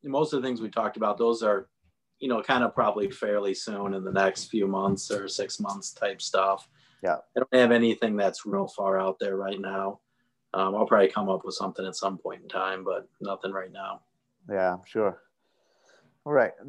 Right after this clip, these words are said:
Speaker 2: Uh, David Kirshen on Steel Shredder says, "I'd be curious to see how Don sets up his training in regards to intensity. For example, if he's working up to an attempt,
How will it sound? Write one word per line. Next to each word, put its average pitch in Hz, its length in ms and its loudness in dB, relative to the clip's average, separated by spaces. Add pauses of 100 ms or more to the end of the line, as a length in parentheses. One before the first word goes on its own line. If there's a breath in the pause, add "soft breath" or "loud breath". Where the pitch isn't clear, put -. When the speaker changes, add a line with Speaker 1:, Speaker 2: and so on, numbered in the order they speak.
(200)
Speaker 2:
Uh, 113 260 6
David 131 420 4
Kirshen 160 720 -2
on 139 180 -4
Steel 147 300 0
Shredder 135 460 2
says, 120 680 6
"I'd 113 140 2
be 123 100 -6
curious 151 360 4
to - 100 -10
see 135 380 0
how 127 140 4
Don 120 400 2
sets - 280 -4
up 113 120 -2
his 107 140 -10
training 127 520 -4
in 107 320 -8
regards 104 520 0
to 101 260 -2
intensity. 98 960 -6 (460)
For 120 100 -2
example, 110 720 -2 (100)
if 117 160 -8
he's 110 180 -8
working 127 320 -4
up 120 200 -4
to 123 160 -6
an 107 100 -4
attempt, 113 480 -8